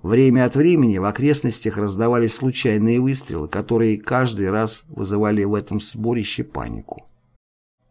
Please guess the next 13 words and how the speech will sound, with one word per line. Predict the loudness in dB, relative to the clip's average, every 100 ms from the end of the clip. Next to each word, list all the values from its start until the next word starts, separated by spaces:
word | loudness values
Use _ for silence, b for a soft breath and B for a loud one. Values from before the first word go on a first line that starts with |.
| _
Военному | -10 -2 4 6 8 6 6 4
комитету, | 4 4 4 4 2 0
где | -4 2 2
рулил | 4 2 2 -2
Керенский, | 0 0 0 -4 -12 -12 -10
удалось | -6 -2 2 2 2 2
лишь | 0 0
более-менее | 2 4 4 4 4 4 4 2
наладить | 2 0 0 0
охрану, | -4 -2 0 2 0
собственно, | 0 -2 0 0 0 0
здания | -4 -2 0 2 2 0
дворца, | 0 -2 -2 -6 -8 -10